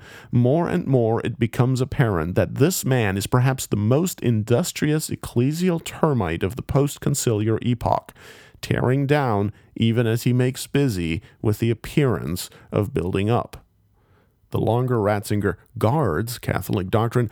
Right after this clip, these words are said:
the more porous the barriers that protect it become. Indeed, as I have pointed out more than once on these pages, it was Ratzinger who wrote in nineteen eighty-seven,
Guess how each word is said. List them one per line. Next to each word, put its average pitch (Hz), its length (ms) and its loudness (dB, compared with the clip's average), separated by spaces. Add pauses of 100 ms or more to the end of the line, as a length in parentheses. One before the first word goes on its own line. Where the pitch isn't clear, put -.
(300)
the 113 100 4
more 151 260 2
porous 107 640 0
the 110 120 0
barriers 98 640 0
that 104 200 0
protect - 400 0
it 90 140 -2
become. 110 560 0 (640)
Indeed, 127 420 2
as 104 200 0
I 113 160 2
have 185 180 -2
pointed 143 300 2
out 107 280 0
more 113 220 2
than 131 180 0
once 135 320 0
on 87 100 -2
these 90 200 -4
pages, 123 460 0 (300)
it 104 140 2
was 104 180 0
Ratzinger 104 640 0
who 107 140 2
wrote 120 280 2
in 101 160 0
nineteen 131 380 0
eighty-seven, 104 640 0